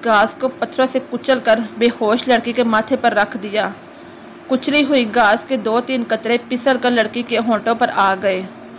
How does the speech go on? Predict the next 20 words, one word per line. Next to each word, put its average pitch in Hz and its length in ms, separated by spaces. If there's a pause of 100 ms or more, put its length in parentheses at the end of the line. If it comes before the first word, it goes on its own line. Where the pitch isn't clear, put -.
(600)
लड़की 240 340
ने 277 60
आहिस्ता 240 440
से 262 120
आंखें 220 340
खोलीं। 214 420 (300)
"मैं 254 180
कहाँ 254 320
हूँ?" 220 240 (460)
अंबर 226 280
ने 262 100
कहा। 208 400 (1000)
"तुम 285 160
अपने 247 320
भाइयों 226 340
के 269 80
पास 220 360
हो, 247 60
घबराओ 220 400
नहीं।" 208 400